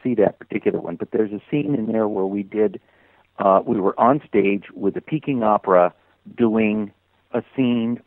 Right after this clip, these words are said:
from The Monkey King, which is, you know, all this, you know, wonderful costuming and acrobatics and, and stuff. And, and we filmed this in China, and I needed to record the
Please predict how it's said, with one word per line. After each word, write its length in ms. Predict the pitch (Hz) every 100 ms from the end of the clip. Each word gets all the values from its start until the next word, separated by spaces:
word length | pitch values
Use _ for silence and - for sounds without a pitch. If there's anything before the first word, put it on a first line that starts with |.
| _
from 260 | 104 98 92
The 60 | 95
Monkey 380 | 107 113 95 -
King, 280 | 90 - - _ _ _ _ -
which 260 | 101 104 98
is, 260 | 98 98 - _ _ _ _ _ - -
you 120 | 113
know, 340 | 98 90 90 -
all 220 | 120 107
this, 200 | 107 104 - _ _ _ _ _ - 80
you 120 | 139
know, 160 | 92 76 78
wonderful 380 | 131 135 110 104
costuming 800 | - 127 123 - 120 113 117 110
and 180 | 85 82 _ _ _ -
acrobatics 800 | 107 - 117 95 113 104 104 - -
and, 320 | 95 98 98 120
and 140 | 98 -
stuff. 200 | 85 - -
And, 200 | 98 -
and 120 | 110
we 160 | 117 110 _
filmed 220 | 160 143
this 140 | 92 95 _ _ _ _ _ _ _ _
in 160 | 135 127
China, 340 | - 85 90 -
and 180 | 117 120
I 200 | 135 165
needed 420 | 185 170 151 131 -
to 80 | 135
record 880 | 117 - - 175 175 120 107 120 - _ _ _ _ _ _ _ _ -
the 520 | 117 113 110 107